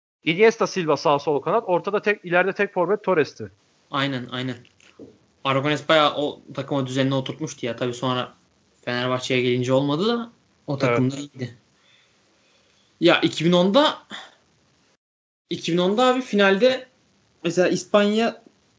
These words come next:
Speaker 2: çok pozisyon verdi. Hani şey, Euro iki bin sekizdeki finaldeki İspanya bir daha şey, fin-, yani kazanan İspanya olacak gibi duruyordu ama iki bin onda ben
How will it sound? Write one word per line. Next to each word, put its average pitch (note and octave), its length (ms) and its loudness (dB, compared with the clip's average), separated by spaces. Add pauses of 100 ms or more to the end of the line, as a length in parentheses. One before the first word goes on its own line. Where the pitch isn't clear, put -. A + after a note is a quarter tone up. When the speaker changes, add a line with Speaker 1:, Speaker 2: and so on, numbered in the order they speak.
(180)
Speaker 2:
çok G3+ 260 -2
pozisyon D3+ 460 4
verdi. C3+ 220 -2
Hani A#3 180 0 (1120)
şey, F3 300 2
Euro F3+ 120 6
iki G3 160 4
bin A3+ 60 2
sekizdeki A#3 400 0
finaldeki A#3 460 0
İspanya A#3 420 0
bir - 160 -4 (200)
daha F#3 380 2
şey, F#3+ 200 2
fin-, E3+ 340 -8
yani D3 180 -6 (180)
kazanan F#3+ 420 0
İspanya F#3 420 -2
olacak F#3 300 -2
gibi F#3+ 160 -2
duruyordu G#3 240 0
ama G#3+ 120 -2
iki F#3 260 -6
bin G3+ 60 0
onda G3+ 220 4
ben G#3 160 2